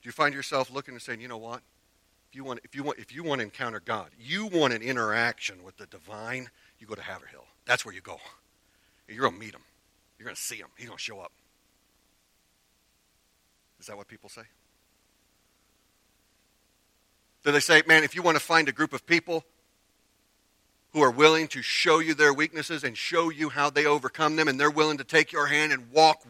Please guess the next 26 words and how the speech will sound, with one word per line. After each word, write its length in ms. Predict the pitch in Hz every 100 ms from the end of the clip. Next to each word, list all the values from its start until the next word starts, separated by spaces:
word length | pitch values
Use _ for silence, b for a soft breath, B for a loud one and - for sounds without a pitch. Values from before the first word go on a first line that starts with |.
| 123
with 280 | 185 -
you 180 | 175 185
through 320 | - 185 185 175
life, 520 | 170 180 196 - - _ _ _ _ _ _ _
you 60 | -
gotta 200 | 135 127
go 60 | 127
to 80 |
Haverhill"? 460 | 123 139 135 135 143 _ _ _ _ 104
Is 60 |
that 80 | 98
what 100 | 76
they 80 | -
say? 120 | - _ _ _ _ _ _ _ _ _ _ _ _ _ _ _ _ _ _ _ _ _ _ _ _ _ _ _ _ _ _ _ _ _ _ _ _ _ _ _ _ -
Is 80 |
it 60 | -
a 40 | -
place 280 | - 113
of 100 | 104
action 400 | 104 107 - 113
and 100 | 104
adventure? 640 | 104 90 107 110 127 117 117 _ _ _ _ _ _ _ _ _ _ _
Or 80 | -
would 140 | 95 101
people 260 | 113 104
say, 260 | 95 107 101